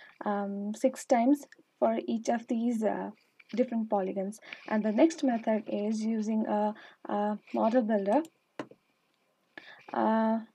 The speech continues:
which is the diagrammatic representation of Python itself. And, uh, you can use model builder, uh, make a model in it, and, uh, once you, uh, iterate,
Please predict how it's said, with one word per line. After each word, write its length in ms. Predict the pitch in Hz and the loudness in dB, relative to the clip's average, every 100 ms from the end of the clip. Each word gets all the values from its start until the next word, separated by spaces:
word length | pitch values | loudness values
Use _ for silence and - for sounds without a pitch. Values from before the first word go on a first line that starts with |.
| _ _ - | _ _ -4
which 180 | 240 240 | -2 -2
is 100 | 220 | 0
the 140 | 226 | 2
diagrammatic 680 | 220 220 233 233 233 269 233 | 4 2 2 2 4 2 2
representation 720 | 226 220 220 214 220 233 214 | -4 -2 -2 0 -2 -2 -4
of 120 | - | -2
Python 280 | 202 202 196 | -4 -2 -4
itself. 400 | 202 302 381 339 - - - - | 2 8 8 6 -4 -20 -20 -6
And, 480 | - 233 233 233 233 | 0 2 2 2 2
uh, 220 | 220 214 220 - | 4 4 0 -6
you 100 | 247 | -6
can 180 | 254 240 | -2 -2
use 240 | 247 247 | 0 0
model 380 | 233 233 233 233 | 0 0 0 -2
builder, 300 | 233 233 320 330 - - - | 0 6 6 4 -6 -10 -4
uh, 60 | |
make 220 | 214 226 226 | -2 0 0
a 60 | |
model 360 | 220 214 240 247 | 0 2 0 0
in 160 | 247 | 4
it, 220 | 302 302 - _ _ | 4 2 -8 _ _
and, 460 | - 220 220 220 214 | -4 0 2 0 2
uh, 380 | 208 202 202 208 _ 240 | 0 0 -4 -6 _ -6
once 400 | 226 226 226 240 | -2 -2 -4 -4
you, 320 | 220 - - _ - | -2 -2 -8 _ -6
uh, 260 | 214 208 - | -4 -2 -2
iterate, 560 | 240 240 240 233 226 | -2 0 0 0 -4